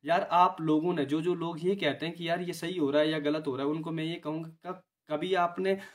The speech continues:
मीडिया में आके बात की कि यार बीस प्रतिशत हमसे रिश्वत ली जाती है? उन सरपंचों से भी बात करूँगा जो लोग हमें कहते हैं कि यार आकाश गलत कर रहा है, ब्लैकमेल कर रहा है। कभी आप लोगों ने बात की कि बीस प्रतिशत हमसे लिया जाता है?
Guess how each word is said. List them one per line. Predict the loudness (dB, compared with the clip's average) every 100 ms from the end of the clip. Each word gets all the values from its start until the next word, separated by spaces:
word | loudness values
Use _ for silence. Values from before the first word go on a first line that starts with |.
| _ 0
मीडिया | 2 2 2
में | 2
आके | 0 0 2
बात | 4 2 0
की | -6 -6
कि | 0 2
यार | 2
बीस | -2 -4 -4
प्रतिशत | -6 -6 -8 -4
हमसे | -2 -2
रिश्वत | -4 -4 -4
ली | 0 2
जाती | 2 2 0 -2
है? | -4 -14 -20 _ -4
उन | -2 0
सरपंचों | -2 0 0 0
से | 0 2
भी |
बात | 4 2 0
करूँगा | -2 -2 0
जो | 0
लोग | 0 0 0
हमें | -4 -2
कहते | -4 -4
हैं | -6
कि | -4 -4
यार | -2
आकाश | -2 -4 -4 -6 -6
गलत | -8 -10
कर | -10
रहा | -8
है, | -8
ब्लैकमेल | -6 -6 -8 -10
कर | -6
रहा | -4
है। | -2
कभी | 2 4
आप | 4 2
लोगों | 2 2
ने | 2
बात | 2 2 -2
की | -10
कि | -6
बीस | -4 -4
प्रतिशत | -4 -6 -4 -4 -4
हमसे | -4 -2
लिया | 2 2
जाता | 2 -2 -4
है? | -8